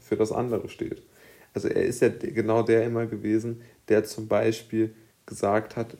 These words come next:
man muss sich alternative Konzepte überlegen und nicht immer auf restriktive Maßnahmen zurückgreifen.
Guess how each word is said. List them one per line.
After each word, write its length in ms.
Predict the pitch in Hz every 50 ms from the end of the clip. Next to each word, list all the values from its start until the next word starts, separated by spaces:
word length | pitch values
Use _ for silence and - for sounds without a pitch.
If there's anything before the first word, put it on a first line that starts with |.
| - - -
man 280 | - 107 107 107 110
muss 280 | 120 151 165 165 - -
sich 360 | 135 127 127 - - - - -
alternative 840 | 110 113 113 - 123 110 110 110 107 - - - 147 160 156 - 110
Konzepte 680 | - - - 104 104 - - 131 - - - - - -
überlegen 880 | - - - 117 113 110 101 101 101 110 117 123 127 131 147 151 156 - - - - - - - - - -
und 180 | 117 - -
nicht 320 | 123 139 139 - - - -
immer 300 | 110 113 120 117 110 -
auf 280 | 107 107 107 - -
restriktive 680 | 117 113 113 - - 117 - - - - 117 117 110 113
Maßnahmen 800 | 104 104 101 104 107 113 117 117 - - 110 107 110 110 107 107
zurückgreifen. 840 | 104 - - 107 127 131 - - - 98 90 - - - - -